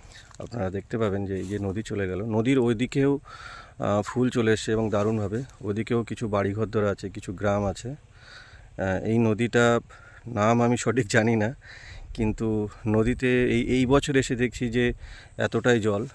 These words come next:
জল কম থাকে নদীতে। আহ, মৌমাছির আওয়াজ দারুণভাবে, আহ, ফুলের মধ্যে থেকে বোঝা যাচ্ছে, এটা ভিডিওতে উঠছে না। আহ,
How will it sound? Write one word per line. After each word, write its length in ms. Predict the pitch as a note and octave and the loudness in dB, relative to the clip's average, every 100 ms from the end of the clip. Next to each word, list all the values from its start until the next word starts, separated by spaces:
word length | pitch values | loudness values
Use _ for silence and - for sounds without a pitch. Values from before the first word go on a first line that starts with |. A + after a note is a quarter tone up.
| - G2 | -12 -4
জল 280 | G#2+ A2+ | 0 0
কম 300 | A2 A#2 B2 | 0 0 2
থাকে 220 | C3 A#2 G#2+ | 2 -2 -2
নদীতে। 360 | G2 G2 A#2+ | -2 -4 -8
আহ, 1400 | D#3 - - - - - - - - - - G2+ G2 G2 | -10 -10 -18 -18 -18 -18 -20 -18 -18 -14 -6 -2 0 0
মৌমাছির 960 | F#2+ B2 C3+ C#3 - D3 C#3 C#3 C3+ - - - - - - | 2 6 6 4 2 0 2 2 0 -4 -10 -18 -20 -18 -8
আওয়াজ 600 | A2 A2+ B2 C3+ C3 - - - - - - - - - - | -2 4 8 8 8 2 -12 -18 -20 -18 -18 -18 -20 -16 -6
দারুণভাবে, 840 | F#2+ A2+ C3 C#3 B2+ A#2+ B2 B2+ A2+ | 2 4 6 4 2 2 4 4 4
আহ, 200 | A2+ A2 | 2 2
ফুলের 340 | - A#2 A#2+ | 0 0 2
মধ্যে 300 | A#2 A2+ A#2+ | 2 0 -2
থেকে 200 | A2+ A#2 | -4 -2
বোঝা 220 | G2+ A2+ | 0 2
যাচ্ছে, 340 | A2 - - B2+ | 2 0 -4 -6
এটা 380 | A2+ G#2 A2 G2+ | -6 -2 -2 -2
ভিডিওতে 680 | G#2 A2 B2+ B2 B2+ A2+ - | -2 0 0 0 0 -2 -2
উঠছে 380 | G#2 B2+ - G#2+ | -6 -4 0 0
না। 120 | G2+ | 0
আহ, 1500 | D3+ - - - - - - - - G#2 G2+ G2+ G2 F#2+ | -6 -16 -20 -20 -18 -18 -16 -18 -4 -2 0 0 -2 -4